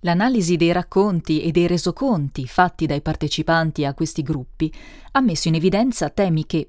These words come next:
proprio perché scontati, vengono spesso sottovalutati come oggetto di studio. Sono temi che riguardano i rapporti di potere tra le persone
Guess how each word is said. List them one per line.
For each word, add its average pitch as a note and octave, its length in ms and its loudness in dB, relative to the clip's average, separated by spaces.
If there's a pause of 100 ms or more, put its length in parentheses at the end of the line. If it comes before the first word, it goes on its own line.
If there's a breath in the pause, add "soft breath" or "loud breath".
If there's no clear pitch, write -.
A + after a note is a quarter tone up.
(120)
proprio E3 460 0
perché C#3+ 300 -4
scontati, D3+ 760 -6 (380 loud breath)
vengono A#3+ 340 4
spesso C4+ 360 -2
sottovalutati F3 840 0
come D3+ 200 -2
oggetto C#3+ 440 -4
di C#3+ 100 -6
studio. C3 540 -8 (600 soft breath)
Sono G3 300 2
temi G#3+ 280 6
che F3+ 120 0
riguardano F3 500 4
i E3+ 60 0
rapporti E3+ 440 0
di D#3 120 -2
potere F#3+ 420 2
tra F3 160 -2
le E3+ 140 0
persone D#3+ 640 -2